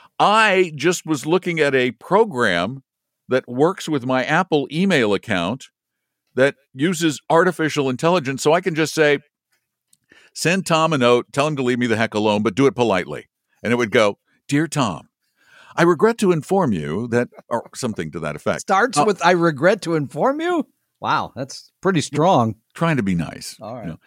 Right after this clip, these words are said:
Speaker 1: know. Um, <laughs> but artificial intelligence has invaded, and it seems ubiquitous. And as a matter of fact,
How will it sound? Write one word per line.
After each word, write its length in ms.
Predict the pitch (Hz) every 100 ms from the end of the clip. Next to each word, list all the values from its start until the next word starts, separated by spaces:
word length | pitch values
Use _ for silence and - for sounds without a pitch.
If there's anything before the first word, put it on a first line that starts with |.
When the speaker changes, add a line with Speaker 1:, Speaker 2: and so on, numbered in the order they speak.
| _ _ _ _
Speaker 1:
know. 60 | 120
Um, 600 | 127 131 131 127 127 117
<laughs> 20 |
but 200 | - - 453 -
artificial 580 | - 233 381 226 208 220
intelligence 580 | 202 208 214 220 170 156
has 140 | 160 156
invaded, 640 | 143 160 185 180 107 104 _ _ _ _ _ _ _ 123
and 240 | 131 - -
it 220 | 131 -
seems 360 | - 165 175 156
ubiquitous. 720 | 139 180 180 180 117 107 123
And 240 | 127 127 - _ _ _ _ _ _ _
as 100 | 131
a 60 | 165
matter 280 | 180 208 160
of 60 |
fact, 360 | 170 175 143